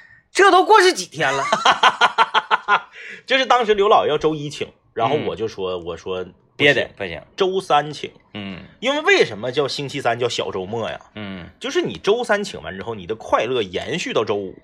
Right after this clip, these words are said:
Speaker 1: 呃。
Speaker 2: 然后就又周六周日。
Speaker 1: <laughs> 周三这个事儿吧，可能对每一代人影响不太一样。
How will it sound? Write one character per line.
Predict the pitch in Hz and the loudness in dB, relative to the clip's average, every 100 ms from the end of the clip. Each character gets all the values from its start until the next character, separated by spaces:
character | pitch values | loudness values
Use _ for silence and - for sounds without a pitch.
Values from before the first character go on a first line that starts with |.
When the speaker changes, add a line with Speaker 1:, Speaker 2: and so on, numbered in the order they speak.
| _ | _
Speaker 1:
呃。 | - 117 113 107 101 | -2 0 2 2 2
Speaker 2:
然 | 143 | 2
后 | 254 247 | 2 0
就 | 233 226 | 0 2
又 | 214 | 2
周 | - - 170 | 0 0 0
六 | - | 0
周 | - - - - | 0 0 2 2
日。 | 339 - 349 - - 247 | 0 -2 -4 -2 0 0
Speaker 1:
<laughs> | - | 4
周 | 277 294 | 6 6
三 | - 226 247 | 6 6 6
这 | |
个 | 202 | 2
事 | 185 | 4
儿 | 165 | 6
吧， | 123 101 | 6 2
可 | 117 | -2
能 | 107 147 | -6 -2
对 | 220 | -2
每 | 117 90 | -2 2
一 | |
代 | 190 208 | 6 6
人 | 123 127 | 4 0
影 | 143 | -2
响 | 165 87 | -2 -2
不 | 98 | -4
太 | 131 | -6
一 | 101 | -2
样。 | 135 120 | 0 -2